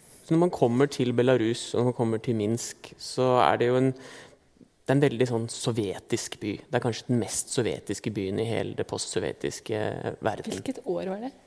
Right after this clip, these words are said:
Speaker 1: Dette var i to tusen og seks. Eh, veldig brede gater, veldig store bygninger med søyler og alt, eh, alt mulig slikt. Og, og folk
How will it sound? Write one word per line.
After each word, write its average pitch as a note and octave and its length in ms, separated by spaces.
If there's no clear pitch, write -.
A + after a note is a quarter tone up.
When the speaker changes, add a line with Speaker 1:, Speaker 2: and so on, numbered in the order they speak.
Speaker 1:
Dette C#3 160
var C#3+ 80
i B2+ 60
to C#3 100
tusen B2 240
og - 20
seks. - 320
Eh, C3 400
veldig D3 380
brede C#3+ 300
gater, C#3 480
veldig B2+ 360
store B2 760
bygninger B2 800
med B2 120
søyler A2+ 680
og A#2+ 140
alt, - 280
eh, A#2 220
alt B2 240
mulig - 180
slikt. - 320
Og, D3 400
og D3+ 80
folk - 480